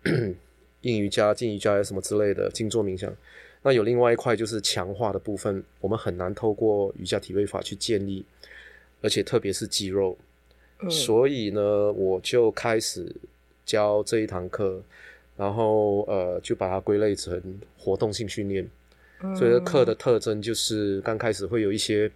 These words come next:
Speaker 1: 身体髋啊、脊椎啊、肩膀啊，所以通常有遇到很多肩膀痛、腰痛、髋关节紧绷，透过这样子的训练，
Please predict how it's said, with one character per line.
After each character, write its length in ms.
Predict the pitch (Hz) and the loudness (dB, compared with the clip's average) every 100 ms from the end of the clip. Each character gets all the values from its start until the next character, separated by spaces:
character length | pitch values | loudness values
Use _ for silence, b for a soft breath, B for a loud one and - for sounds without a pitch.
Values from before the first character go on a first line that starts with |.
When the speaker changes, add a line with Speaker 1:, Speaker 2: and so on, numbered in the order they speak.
| - | -4
Speaker 1:
身 200 | 127 120 | -2 -2
体 220 | 107 95 - | -4 -10 -4
髋 340 | 120 113 113 | -2 -2 0
啊、 140 | 113 | -2
脊 180 | 110 104 | -4 -6
椎 300 | 104 113 110 | -4 0 2
啊、 340 | 104 101 101 107 B B B B | 2 -2 -4 -10 B B B B
肩 240 | - 110 | -2 -2
膀 240 | 110 92 95 | -2 -6 -6
啊， 240 | 101 107 | -8 -8
所 140 | - | -2
以 60 | 127 | 0
通 120 | 143 | 2
常 140 | 131 123 | 2 2
有 140 | 107 | 2
遇 100 | 127 | 2
到 160 | 127 117 | 2 2
很 100 | 92 | -2
多 300 | 101 101 - B B B | -4 -4 -6 B B B
肩 160 | - 113 | -6 -2
膀 160 | 101 98 | -2 0
痛、 260 | 117 110 | 0 2
腰 220 | 107 104 | 2 2
痛、 440 | 104 117 110 107 101 - _ _ - | 2 2 2 0 -4 -12 _ _ -6
髋 140 | 110 | -2
关 180 | 110 107 | -2 -2
节 240 | 95 95 | 0 0
紧 240 | - 95 90 | 0 -4 -2
绷， 340 | 104 101 104 - b b b _ | 0 0 -4 -10 b b b _
透 140 | 151 | 2
过 140 | 139 135 | 4 4
这 80 | |
样 80 | 135 | 2
子 40 | 101 | 2
的 120 | 101 | -2
训 260 | - 127 | 0 0
练， 240 | 117 113 | 2 2